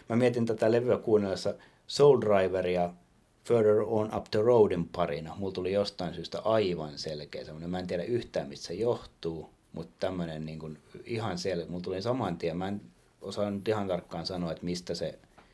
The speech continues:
tuleeko se, onko siinä, kuinka paljon siinä on samoja elementtejä jossain asiassa, mut jostain syystä ne niinku lukittautuu mulle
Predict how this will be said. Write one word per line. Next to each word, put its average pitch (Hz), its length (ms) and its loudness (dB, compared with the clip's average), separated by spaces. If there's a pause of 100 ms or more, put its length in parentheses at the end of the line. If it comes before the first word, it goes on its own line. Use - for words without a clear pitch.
(480)
tuleeko 101 300 4
se, 95 200 -8
onko 98 160 -6
siinä, 92 320 -6
kuinka 104 280 0
paljon 90 260 0
siinä 90 160 -6
on 85 60 -4
samoja 90 420 -2
elementtejä 85 720 -4
jossain 80 500 -6
asiassa, 85 260 -10
mut 123 160 -2
jostain 120 380 0
syystä 90 260 -6
ne 82 140 -4
niinku 78 340 -10 (680)
lukittautuu 87 840 -10
mulle 87 240 -4